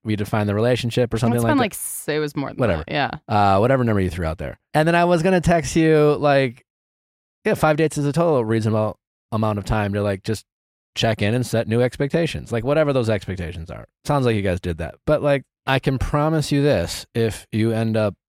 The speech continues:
Speaker 1: if this relationship ends up, you know, going any amount of distance where you start celebrating anniversaries, this will be it.
Speaker 2: What?
Speaker 1: When you stopped fucking other people.
Speaker 2: I was
Speaker 1: Or
Speaker 2: never
Speaker 1: agreed to
Speaker 2: fucking other people. Let me just throw
Speaker 1: But
Speaker 2: that
Speaker 1: does it,
Speaker 2: out there.
Speaker 1: I'm just saying, like,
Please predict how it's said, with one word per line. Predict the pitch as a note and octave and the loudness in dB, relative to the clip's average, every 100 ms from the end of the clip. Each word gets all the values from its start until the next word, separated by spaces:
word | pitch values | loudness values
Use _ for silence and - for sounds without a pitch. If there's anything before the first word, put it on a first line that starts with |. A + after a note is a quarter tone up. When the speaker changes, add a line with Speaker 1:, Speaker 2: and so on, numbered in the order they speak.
| - | -6
Speaker 1:
if | G#2 | -2
this | A2+ G2 | -2 0
relationship | A2 G2+ - G2+ G#2 | 0 0 -2 -4 -2
ends | G2+ | -2
up, | G2+ F#2 - | 0 -2 -2
you | G#2+ | -4
know, | F2 E2+ | -2 -2
going | F#2 F#2 F2+ F2+ F2+ | -2 0 0 -2 -2
any | G2+ G#2 G2+ | -4 -2 -2
amount | G2 G2 F#2 F2+ | -2 -2 -2 -2
of | E2+ | -4
distance | G2 F2+ A2+ G#2+ G2+ | -2 -2 -2 -2 -2
where | F#2 | -2
you | F2+ | -2
start | - F#2 - | -2 -4 -4
celebrating | - G2+ F#2+ F#2+ F#2 F#2 | -2 -2 0 0 0 -2
anniversaries, | F#2 F#2+ F2 F2 F#2 C#3+ D#3 E3 D#3+ - - _ _ - | -4 -4 -2 -2 -2 -2 0 0 0 -4 -10 _ _ -12
this | G2+ A2 G2+ | -2 -2 0
will | G#2+ E2 | -2 -2
be | E2 | -4
it. | D#2+ D2+ _ _ _ | -6 -8 _ _ _
Speaker 2:
What? | E3 D#3 C3 - _ _ | -4 -2 -4 -8 _ _
Speaker 1:
When | A2 A2 | -2 0
you | G2+ | 0
stopped | - G2 F2+ - | 0 0 -2 -4
fucking | G#2 F2 F2+ | -6 -4 -4
other | E2+ D#2 | -4 -4
people. | F#2 E2+ A#1+ C2 - | -6 -6 -6 -10 -6
Speaker 2:
I | G#3 | -2
was | C#4+ A#3+ | 0 2
Speaker 1:
Or | |
Speaker 2:
never | G#3+ A3 | 2 2
Speaker 1:
agreed | F3+ D#3+ | 0 -2
to | |
Speaker 2:
fucking | D3+ D#3 C#3+ | -4 -4 -4
other | C3+ | -6
people. | B2+ D3 B2+ | -6 -6 -2
Let | E3 | -2
me | G3 | 0
just | E3+ - | -2 -2
throw | G#3+ | 0
Speaker 1:
But | F#3 F3 | 2 4
Speaker 2:
that | |
Speaker 1:
does | F#3+ | 4
it, | F3+ | 2
Speaker 2:
out | E3+ - | 0 0
there. | F3 | 2
Speaker 1:
I'm | G3+ | 4
just | F#3+ | 2
saying, | G3+ F#3+ D3 C3+ | 2 4 4 4
like, | - - | 2 0